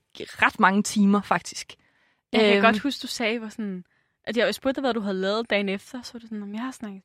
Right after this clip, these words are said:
Speaker 2: telefon." Og så sådan, "Nå. Altså hele aftenen?"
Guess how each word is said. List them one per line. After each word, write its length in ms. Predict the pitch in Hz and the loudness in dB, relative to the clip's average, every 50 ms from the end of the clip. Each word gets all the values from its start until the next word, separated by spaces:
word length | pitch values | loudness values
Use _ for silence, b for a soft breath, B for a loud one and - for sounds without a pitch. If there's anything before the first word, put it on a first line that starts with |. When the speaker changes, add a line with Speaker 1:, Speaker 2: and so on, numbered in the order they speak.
| _ | _
Speaker 2:
telefon." 460 | _ _ _ _ - 247 254 277 285 294 _ _ _ _ _ _ _ _ _ _ _ _ - | _ _ _ _ -8 -8 -8 -8 -12 -18 _ _ _ _ _ _ _ _ _ _ _ _ -8
Og 40 | |
så 100 | - 226 | -8 -6
sådan, 220 | 220 - 190 175 175 - _ - | -6 -6 -8 -10 -10 -14 _ -10
"Nå. 280 | - 180 190 233 240 254 277 _ _ _ _ _ _ _ _ _ _ _ _ _ _ _ _ _ _ _ _ | -4 -2 -2 -2 -2 -4 -10 _ _ _ _ _ _ _ _ _ _ _ _ _ _ _ _ _ _ _ _
Altså 160 | 220 208 196 | 2 2 2
hele 200 | 196 202 196 170 | 0 0 2 6
aftenen?" 420 | 165 180 233 - - - 330 320 | 6 6 6 4 2 -2 -2 0